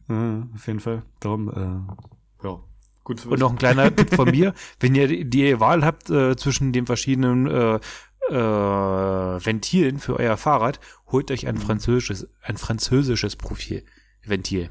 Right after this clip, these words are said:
Speaker 2: Das ist geil.
Speaker 1: <laughs> Was ist das jetzt? <laughs> Also wo ist da der
Speaker 2: Naja,
Speaker 1: Unterschied? Ich kenn
Speaker 2: äh,
Speaker 1: halt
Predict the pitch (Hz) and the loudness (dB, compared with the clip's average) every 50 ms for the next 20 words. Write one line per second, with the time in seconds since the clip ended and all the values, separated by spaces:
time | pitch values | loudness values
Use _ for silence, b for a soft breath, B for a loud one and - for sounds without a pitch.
0 | - - - 104 101 - - 101 - - - - - - _ B B B B B | -8 -6 -6 -4 -4 -6 -8 -10 -10 -10 -10 -10 -12 -16 _ B B B B B
1 | B - - - - - - - - 180 175 180 - 208 175 180 - - _ _ | B -4 -4 -6 -8 -12 -14 -4 -2 -2 -2 0 0 -2 -2 -2 -4 -18 _ _
2 | _ _ - - - - - - - _ - - _ _ _ _ _ - - - | _ _ -20 -20 -20 -20 -20 -20 -18 _ -20 -20 _ _ _ _ _ -20 -20 -20
3 | - _ _ B B B B B B B B 123 120 117 - - - - - - | -20 _ _ B B B B B B B B -4 -2 -2 0 2 2 0 2 2
4 | 156 139 - - - 175 165 - - - - - - - - 165 156 156 - 170 | 2 2 4 4 4 4 2 0 -2 -6 -10 -10 -10 -6 -4 -2 -2 0 -2 -4
5 | 147 - - - B B B B B B _ _ 120 113 107 104 117 123 - - | -4 -6 -8 -12 B B B B B B _ _ -6 -6 -4 -4 -4 -4 -4 -2
6 | 135 127 127 127 147 156 147 - - 143 127 123 135 120 104 | 0 2 2 2 2 2 2 2 2 2 4 4 2 0 -2